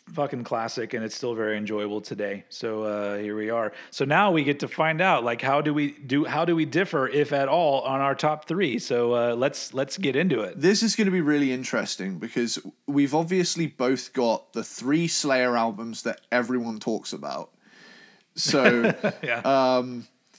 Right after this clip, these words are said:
Speaker 2: it's, you know, 'cause you got the first two records, they kinda get overshadowed, and, you know, everything after Seasons is, like, later Slayer. Well, this is,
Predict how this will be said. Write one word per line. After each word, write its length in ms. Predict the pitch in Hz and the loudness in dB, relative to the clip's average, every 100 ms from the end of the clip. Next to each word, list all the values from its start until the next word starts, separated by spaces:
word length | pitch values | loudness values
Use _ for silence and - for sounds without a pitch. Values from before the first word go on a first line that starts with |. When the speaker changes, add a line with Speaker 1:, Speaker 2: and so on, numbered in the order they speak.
| - _ _ _ _ _ | -20 _ _ _ _ _
Speaker 2:
it's, 720 | 147 147 - - - - - - | 0 0 0 0 0 0 -4 -6
you 160 | 123 131 | 0 0
know, 100 | 117 | 0
'cause 140 | 139 | -2
you 80 | 143 | -2
got 80 | 127 | -2
the 60 | |
first 380 | 113 - 220 - | -2 0 0 0
two 160 | 165 139 | 2 2
records, 540 | 131 110 131 127 120 | 2 0 0 0 0
they 100 | 127 | -4
kinda 220 | 127 160 | 0 0
get 120 | 135 127 | 2 2
overshadowed, 760 | 123 120 - 131 120 117 120 | 0 -2 0 0 2 0 0
and, 340 | 117 117 113 - | -2 -4 -8 -10
you 220 | 127 123 | -8 -6
know, 120 | 113 | -2
everything 460 | 110 139 143 139 131 | 0 2 0 -2 -2
after 320 | 131 123 123 | -2 -2 -4
Seasons 640 | - 139 131 113 120 117 | -2 0 0 0 -6 -4
is, 220 | 117 107 | -4 -2
like, 220 | 120 110 - | -2 -2 -2
later 360 | 110 113 110 | -2 -2 -4
Slayer. 480 | - 123 117 113 110 | -4 -2 0 0 -2
Well, 220 | 104 107 | -2 -4
this 260 | 110 139 - | -2 -2 0
is, 220 | 123 - | -2 -2